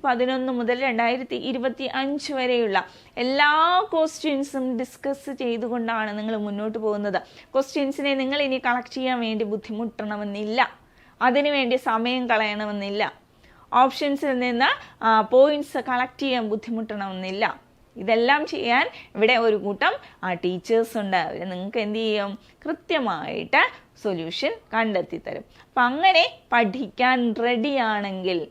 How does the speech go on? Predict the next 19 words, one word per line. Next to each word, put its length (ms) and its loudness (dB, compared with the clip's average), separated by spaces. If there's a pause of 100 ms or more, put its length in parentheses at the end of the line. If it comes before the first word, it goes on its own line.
(300)
ലൈവ് 460 4
ക്ലാസ്സുകളോടൊത്ത് 1120 2 (340)
നിങ്ങൾക്ക് 300 -2 (100)
പഠിച്ചു 400 2
പോകാൻ 480 0
റെഡിയാണെങ്കിൽ 720 0 (140)
തീർച്ചയായും 760 0
താഴെ 380 2
കാണുന്ന 320 4 (380)
നമ്പറിൽ 520 4
കോൺടാക്ട് 580 -2
ചെയ്യുക. 520 2 (200)
ഇന്ന് 380 2
തന്നെ 180 0
ജോയിൻ 380 -2
ചെയ്യുക. 640 0
ഇനി 200 -4
സമയം 540 -4
നീട്ടിവെക്കാൻ 680 -6